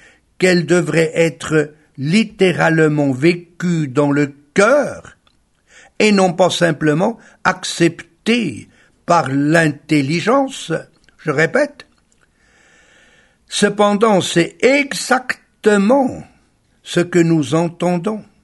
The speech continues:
quand nous parlons de l'expérience d'une vie plus profonde.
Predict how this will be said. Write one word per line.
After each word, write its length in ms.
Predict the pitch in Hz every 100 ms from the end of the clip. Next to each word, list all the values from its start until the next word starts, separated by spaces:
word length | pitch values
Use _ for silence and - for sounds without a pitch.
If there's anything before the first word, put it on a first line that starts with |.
| _ _ _ _ _ - _ -
quand 180 | 180 180
nous 200 | 180 170
parlons 720 | - - 143 160 185 226 170
de 140 | 135
l'expérience 880 | 160 175 - - 175 170 180 180 -
d'une 400 | 160 165 170 170
vie 200 | 160 180
plus 200 | 160 143
profonde. 720 | 135 151 - 254 226 -